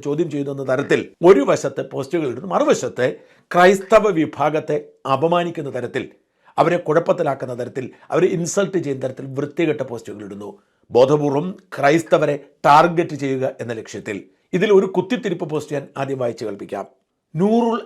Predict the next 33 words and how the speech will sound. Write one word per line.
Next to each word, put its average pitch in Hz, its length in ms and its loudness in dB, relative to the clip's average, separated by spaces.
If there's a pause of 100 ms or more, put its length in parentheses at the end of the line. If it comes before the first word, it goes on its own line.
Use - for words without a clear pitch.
അമീൻ 180 260 0 (200)
എന്നയാൾ 151 320 -4
എഴുതിയൊരു 151 340 -6
ചെറിയ 208 280 -2
പോസ്റ്റാണ്. 156 400 -6 (400)
ഒരു 139 120 -2
വല്ലാത്ത 175 380 4 (460)
ചിത്രമുണ്ട്, 131 460 -2 (100)
കടക്കു 151 420 0
പുറത്തെ 143 380 -4
എന്ന് 135 160 -8
വെച്ച് 131 200 -6 (120)
ഒരു 127 160 -6
കന്യാസ്ത്രീ 131 520 -8 (380)
ഒരു 131 160 -6
പിശാചിനെ 139 480 -2
പോലെ 131 180 -4
അലറുന്ന 131 380 -4
ചിത്രം, 123 260 -6 (120)
കുരിശൊക്കെ 127 460 -8
തൂക്കിയിട്ടുള്ള 120 420 -8
ഒരു 117 120 -14
കാർട്ടൂൺ 117 320 -4
ഉണ്ട്. 104 120 -14
എന്നിട്ട് 127 260 -4 (640)
ബ്രിട്ടീഷ് 214 520 2
കാലത്തെ 180 440 6
പോലെ 160 200 0 (120)
കുരിശു 185 420 2
ഭീകരത 156 480 0
ഭരണഘടന 165 560 -2 (120)
അനുവദിക്കുന്ന 151 540 -6 (100)
മതസ്വാതന്ത്ര്യത്തിന്മേൽ 151 1040 -2